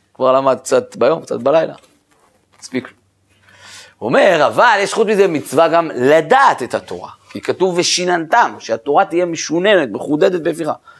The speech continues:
עקרונית שאם אדם ישאל אותך, אל תגיד לו, "אני יודע להסתכל בספר". תדע לענות לו מיד, זה הכי טוב.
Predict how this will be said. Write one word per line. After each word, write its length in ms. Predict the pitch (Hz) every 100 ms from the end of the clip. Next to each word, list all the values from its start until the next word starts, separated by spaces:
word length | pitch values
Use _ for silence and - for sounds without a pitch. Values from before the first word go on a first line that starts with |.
| -
עקרונית 340 | - 160 220 156
שאם 160 | 196
אדם 220 | 185 185
ישאל 240 | 170 220 254
אותך, 220 | 254 254 254 214
אל 60 | -
תגיד 260 | - 185 147
לו, 340 | 143 160 165
"אני 120 | 156
יודע 220 | 143 139
להסתכל 340 | 139 131 131 127
בספר". 420 | 113 110 98 - _
תדע 220 | - 147 185
לענות 160 | 185
לו 80 | 185
מיד, 160 | 180 165 - _ -
זה 80 |
הכי 140 | - -
טוב. 140 | -